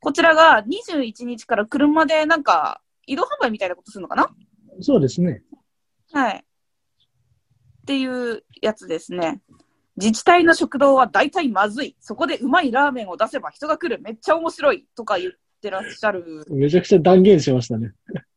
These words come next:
Speaker 1: はい。っていう話なんですけど、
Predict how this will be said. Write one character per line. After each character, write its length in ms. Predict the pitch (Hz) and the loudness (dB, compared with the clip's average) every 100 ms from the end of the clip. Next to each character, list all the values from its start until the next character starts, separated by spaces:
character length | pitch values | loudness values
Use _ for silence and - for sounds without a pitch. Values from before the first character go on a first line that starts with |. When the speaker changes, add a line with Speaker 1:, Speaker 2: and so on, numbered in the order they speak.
| _ | _
Speaker 1:
は 320 | 202 190 180 170 | -20 -16 -16 -16
い。 180 | 160 - | -18 -20
っ 300 | - _ - | -20 _ -6
て 120 | 190 | -2
い 160 | 185 | -2
う 340 | 175 175 170 - | -4 -8 -10 -10
話 340 | - 196 190 190 | -4 -2 -2 0
な 120 | 170 | -2
ん 60 | |
で 100 | 165 180 | -2 -8
す 100 | - | -4
け 120 | 170 | -4
ど、 600 | 170 165 160 156 - | -4 -6 -6 -6 -8